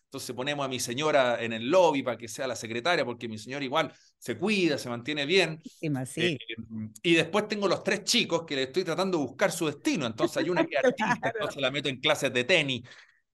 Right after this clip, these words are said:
Speaker 1: El otro, el, el, el niño... Eh, salió bueno para el esquí acuático, entonces lo llevo y que esquíe, le digo, "Tenemos que ganar una beca en esquí". Y, y la más chica, la, la, la crespa chica, eh,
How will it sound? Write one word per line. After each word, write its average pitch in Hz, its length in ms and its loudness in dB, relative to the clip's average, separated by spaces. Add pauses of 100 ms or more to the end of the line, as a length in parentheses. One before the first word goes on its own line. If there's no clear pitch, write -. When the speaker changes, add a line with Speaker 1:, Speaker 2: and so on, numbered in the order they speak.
(100)
Speaker 1:
El 135 140 2
otro, 170 500 6
el, 135 220 -2
el, 131 180 -2
el 123 200 -2
niño... 180 500 2
Eh, 131 300 0 (760)
salió 147 320 -2
bueno 170 240 2
para 135 160 4
el 120 60 0
esquí 120 220 -2
acuático, 156 540 4
entonces 123 300 -6
lo 117 80 -2
llevo 127 380 -2
y 117 60 -6
que 110 100 -10
esquíe, 127 460 -4
le 110 100 -4
digo, 117 220 -4
"Tenemos 131 280 -6
que 127 80 -8
ganar 127 220 0
una 120 180 -2
beca 143 300 2
en 120 60 -6
esquí". 151 540 -2 (360)
Y, 131 320 -2
y 139 40 0
la 147 120 4
más 180 200 2
chica, 208 440 0
la, 135 260 4
la, 117 260 0
la 117 280 -4
crespa 160 440 -4
chica, 196 520 -4 (260)
eh, 120 580 0